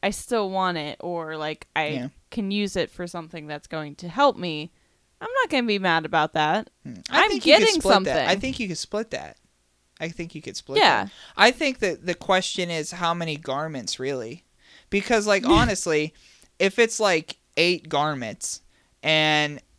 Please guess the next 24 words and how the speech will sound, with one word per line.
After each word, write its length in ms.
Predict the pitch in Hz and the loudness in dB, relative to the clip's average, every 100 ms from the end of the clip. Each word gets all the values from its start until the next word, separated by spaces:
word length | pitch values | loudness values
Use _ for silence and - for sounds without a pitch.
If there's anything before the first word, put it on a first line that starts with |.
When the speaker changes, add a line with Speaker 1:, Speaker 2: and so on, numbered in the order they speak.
| _ | _
Speaker 2:
you're 200 | 165 156 | 0 2
like, 300 | 156 147 135 | 4 2 0
"Well, 160 | 156 170 | 2 4
I 60 | |
was 160 | 180 185 | 4 2
gonna 180 | 170 156 | -4 -4
give 220 | 151 151 | -4 -6
'em 160 | 139 127 | -8 -12
four 400 | - 156 165 139 | -6 0 0 0
and 120 | 131 | -2
sell 240 | - 143 | -2 -2
four," 400 | 165 - 127 104 - | -2 -4 -4 -4 -4
I 160 | 220 | -4
think 320 | 349 - 156 - | -4 -4 -6 -6
that's 300 | 127 - - | -10 -10 -10
fucking 500 | - 143 - 143 - | -8 -8 -8 -16 -16
fine. 640 | - - 175 147 - 139 - - _ _ _ _ | -14 -12 -12 -12 -12 -14 -18 -20 _ _ _ _
Speaker 1:
Is 160 | 226 226 | 4 4
it 160 | 220 | 2
worse 300 | - 208 214 | 0 -2 -2
if 140 | 220 190 | -4 -6
it's 200 | 175 - | -8 -8
more 340 | 185 175 175 | -4 -2 -4
garments? 720 | 190 262 294 320 359 359 - | -4 -4 -2 -2 -6 -10 -18